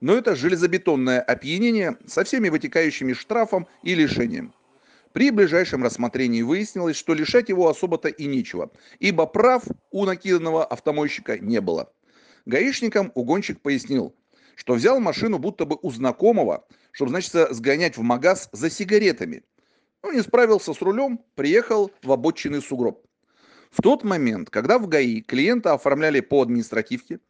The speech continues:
в дежурку ворвался хозяин Весты и заявил, что его белую «Ласточку» только что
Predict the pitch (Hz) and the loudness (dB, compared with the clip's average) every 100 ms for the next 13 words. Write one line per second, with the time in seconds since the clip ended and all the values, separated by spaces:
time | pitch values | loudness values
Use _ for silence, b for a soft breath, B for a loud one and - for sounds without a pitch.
0 | b b b 113 107 175 170 254 - 175 | b b b -8 0 2 4 4 2 2
1 | 180 170 202 202 180 160 156 175 165 147 | 2 4 2 2 0 -2 0 0 0 0
2 | 208 202 - 185 170 151 175 202 156 - | 0 -2 -8 -8 -6 -2 0 0 -2 -2
3 | 139 165 220 165 208 214 202 185 214 202 | 0 2 4 4 4 4 2 0 0 -2
4 | - 190 185 _ - 285 294 214 196 - | -8 -8 -10 _ -4 -2 -2 0 -2 -2
5 | 254 208 | 2 2